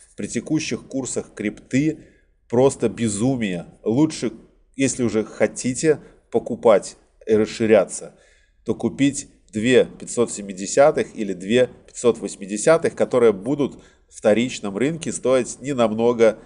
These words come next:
дороже, чем одна пятьсот девяностая. А ее десятипроцентное преимущество над пятьсот восьмидесятой абсолютно нивелируется ценой. Да даже новая,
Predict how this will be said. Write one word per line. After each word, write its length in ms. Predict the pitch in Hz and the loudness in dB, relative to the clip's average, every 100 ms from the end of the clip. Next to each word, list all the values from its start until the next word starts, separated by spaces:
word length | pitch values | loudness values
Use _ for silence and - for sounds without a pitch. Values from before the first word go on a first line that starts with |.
| - _ | -20 _
дороже, 420 | 113 107 120 107 | 4 6 4 2
чем 200 | - 104 | -6 -4
одна 280 | 95 92 113 | -4 0 -2
пятьсот 360 | 110 - 120 101 | -2 -6 -6 -4
девяностая. 720 | 101 101 101 90 - 92 - _ _ _ _ | 2 2 2 -8 -8 -12 -12 _ _ _ _
А 140 | 117 | 2
ее 500 | 117 131 143 135 98 - _ | 4 2 6 6 4 -6 _
десятипроцентное 1120 | 120 120 139 - 123 107 110 131 113 - 98 | -8 -4 -4 -2 -2 2 2 4 2 2 -2
преимущество 800 | - 101 104 160 175 185 - 165 | 0 -2 -2 -4 -4 -6 -2 -2
над 200 | 147 - | -4 -8
пятьсот 360 | 127 - 139 | -10 0 0
восьмидесятой 840 | 113 110 110 107 107 123 107 101 92 - _ _ _ _ _ _ | 0 -12 -12 -10 2 4 4 0 -6 -10 _ _ _ _ _ _
абсолютно 640 | - 123 - 135 139 98 104 | 2 2 6 4 4 0 -6
нивелируется 840 | 101 98 104 127 131 120 117 101 | -6 -4 0 0 0 -2 -4 -6
ценой. 560 | - 113 101 95 85 85 _ _ _ | -4 -6 -4 -6 -6 -10 _ _ _
Да 80 | 113 | 2
даже 280 | 113 165 147 | 4 6 4
новая, 580 | 139 147 120 101 85 | 4 4 6 6 4